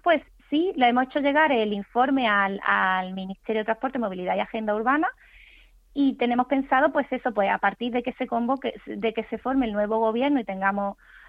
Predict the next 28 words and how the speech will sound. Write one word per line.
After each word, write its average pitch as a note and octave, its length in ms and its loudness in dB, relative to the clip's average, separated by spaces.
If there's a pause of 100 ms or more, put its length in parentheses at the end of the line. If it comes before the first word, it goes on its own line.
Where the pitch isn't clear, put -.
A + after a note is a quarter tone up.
nuevo, G#3 500 -4
nueva G#3 300 0
ministra A#3+ 540 -2
de A#3+ 80 -4
Transporte, C#4 600 -4 (380)
pues A#3+ 200 0
comenzar G#3+ 440 0
a C#4+ 40 6
hablar C4 260 4
con A3 160 2
ellos C#4+ 220 2
para A3+ 180 4
ver A3+ 200 2
si B3 100 -2
pueden A3 320 0
comen-, A3+ 260 0 (160)
si, A3+ 160 -2 (180)
si, C#4 420 2
eh, G#3+ 720 -2 (120)
pueden A#3+ 260 2
empezar A#3+ 340 0
a - 20 4
estudiar A#3 480 2
en C4+ 80 0
la A#3 80 2
implantación G#3+ 720 -2
de G#3+ 80 0
este G3+ 640 -4